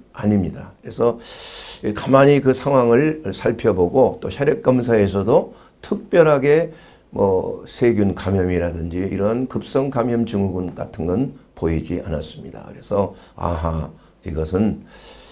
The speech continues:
어, 자율신경 실조증에 따르는 급성, 어, 과호흡 증후군이구나. 또 이걸 다른 말로 말하면은, 어, 심근 스트레스 증후군이라고도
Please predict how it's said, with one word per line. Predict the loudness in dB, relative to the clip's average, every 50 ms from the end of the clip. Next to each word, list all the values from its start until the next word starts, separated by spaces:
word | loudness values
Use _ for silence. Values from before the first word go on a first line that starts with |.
| -20 -20 -20 -20 _
어, | -16 -12 -12 -12 -12 -14 -16 -16 -16 -18 -18 -18 -20 -20 -20 -20 _
자율신경 | -4 2 2 4 4 4 2 0 -2 -2 -2 0 2 2 0 0 -2
실조증에 | -4 -8 -4 -2 -2 -2 -2 0 2 2 2 2 -2 -4 -4 -2 -4 -4 -4
따르는 | -6 -4 -4 -2 -4 -4 -6 -6 -8 -10 -6
급성, | -4 -4 -4 -2 -6 -2 2 4 4 4 4 0 -6 -10 -14 -20 _ _ _ _ _ _ _ _ _ _
어, | -12 -12 -10 -10 -12 -14 -18 -20 -20 -20 -20 -20 -20 -20 _ _ _ _ _
과호흡 | -2 0 0 2 2 4 4 4 4 4 0 -2
증후군이구나. | -4 -2 -2 0 0 -2 -4 -6 -8 -10 -10 -12 -14 -14 -16 -18 -20 -20 _ _ _ _ _ _ _ _ _ _
또 | 0 2
이걸 | 2 4 4 2 2
다른 | 2 2 2 4 4
말로 | 4 4 4 4 4 2
말하면은, | 2 2 2 2 0 0 0 0 0 0 0 0 -2 -4 -12 -20 -20 -20 -20 -20 -20 -20 -20 -20 _ _
어, | -16 -14 -14 -14 -14 -12
심근 | -10 -8 -6 -2 -2 -2 -2 -2 -2 -2 -2 0 0 -2 -2 -6
스트레스 | -10 -14 -14 -8 -4 -2 -2 -2 -2 -6 -8 -10
증후군이라고도 | -6 -4 -2 -2 -2 -2 -2 -4 -6 -6 -6 -6 -8 -8 -8 -8 -8 -2 0 0 0 -2 -4 -10